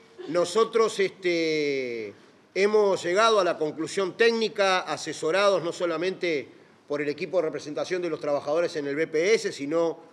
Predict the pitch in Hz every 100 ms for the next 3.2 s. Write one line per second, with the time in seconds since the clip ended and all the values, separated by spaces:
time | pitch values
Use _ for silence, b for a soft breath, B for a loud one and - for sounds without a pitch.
0 | B - 147 143 143 143 160 185 180 170
1 | 143 - 147 - 147 196 190 170 143 110
2 | - b b _ 175 175 175 208 220 160
3 | 160